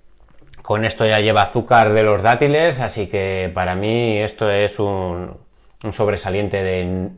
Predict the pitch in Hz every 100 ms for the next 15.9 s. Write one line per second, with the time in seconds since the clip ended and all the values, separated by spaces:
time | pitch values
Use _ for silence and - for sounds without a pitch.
0 | - 101 104 110 110 104 - 110 120 165
1 | 185 - - - - 120 120 135 165 139
2 | 120 135 127 113 120 107 117 156 185 -
3 | - - - - - 113 131 123 123 110
4 | 117 117 120 107 110 113 131 123 120 110
5 | 127 123 117 113 113 107 110 104 117 107
6 | 101 101 123 110 107 104 101 113 113 107
7 | 101 98 95 98 95 101 110 107 104 120
8 | 135 143 139 101 101 113 113 - 117 113
9 | 110 - 107 104 117 110 117 123 127 -
10 | 104 101 95 95 90 104 95 95 92 90
11 | 85 82 - - - - - - - -
12 | - - - - 98 107 - 117 113 110
13 | 113 107 127 143 139 117 101 113 120 123
14 | 131 120 107 117 127 - 120 131 - 120
15 | 113 120 139 131 143 147 160 156